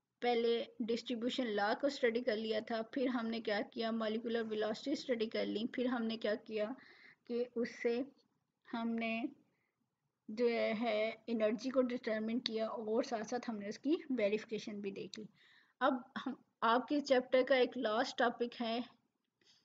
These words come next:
molecular collisions, को-, अ, collision diameter और collision frequency या collision number और mean फ्री path, ठीक है। आपके contents के अंदर ये है, इस book में नहीं था, तो मैंने आप लोगों को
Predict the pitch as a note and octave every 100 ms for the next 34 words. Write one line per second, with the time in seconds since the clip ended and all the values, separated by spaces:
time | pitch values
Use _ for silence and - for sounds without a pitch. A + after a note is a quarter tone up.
0 | _ _ _ - A3+ A3+ B3 B3+ A#3+ B3
1 | C4 C4+ A#3+ A3+ A3+ A3+ A3+ - - -
2 | A3+ G#3+ A3 G#3+ G#3 A3 - A3+ A3+ A#3+
3 | C4 B3+ A3+ G#3 G#3 G#3 - G#3+ A3 -
4 | G#3+ G3+ G#3 - A#3+ A3 A#3 B3+ A3 G#3+
5 | G#3 A3 B3+ G#3+ A3 - - - _ -
6 | B3 A3+ B3+ A3+ G#3+ A3 A3+ C#4 A#3+ G#3+
7 | A3 - - - A#3 G3+ G3+ - F3+ -
8 | B3+ D4+ - _ - G#3 G#3+ - B3 B3
9 | B3+ A#3 B3+ - B3 A#3 A#3 A3 B3 B3
10 | A#3+ - C#4+ A#3+ B3 D4 C#4+ C4+ G#3+ G#3+
11 | B3 C4 B3+ A3+ A3 A3+ A3 G#3+ A3+ A3+
12 | B3 D#4+